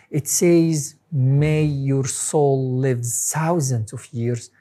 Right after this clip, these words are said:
May your eyes see wonderful things." And, uh, Howard Carter just loved the inscriptions and the meaning of the inscription.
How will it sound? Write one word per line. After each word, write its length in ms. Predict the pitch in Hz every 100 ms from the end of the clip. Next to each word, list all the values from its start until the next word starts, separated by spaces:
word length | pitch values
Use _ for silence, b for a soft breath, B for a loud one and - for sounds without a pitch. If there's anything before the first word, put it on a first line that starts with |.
| b b -
May 400 | 131 135 147 143
your 440 | 131 131 127 123
eyes 600 | 131 135 127 127 123 - -
see 400 | - - 151 131
wonderful 640 | 120 117 131 123 113 - 101
things." 640 | - 104 87 - - - b b b b b b _
And, 540 | 143 143 147 143 139
uh, 380 | 135 131 131 127 127 143 _ _ _ _ _ _ _ _ -
Howard 320 | 165 208 208
Carter 260 | 202 196 180
just 460 | 147 190 - _
loved 640 | 143 135 139 175 226 -
the 140 | 131 131
inscriptions 880 | 123 - - 107 - - 107 104 - -
and 220 | 151 139
the 60 | 139
meaning 680 | 135 160 175 135 104 101 113 _ _
of 200 | - 131
the 100 | 127
inscription. 480 | 127 123 - 117 -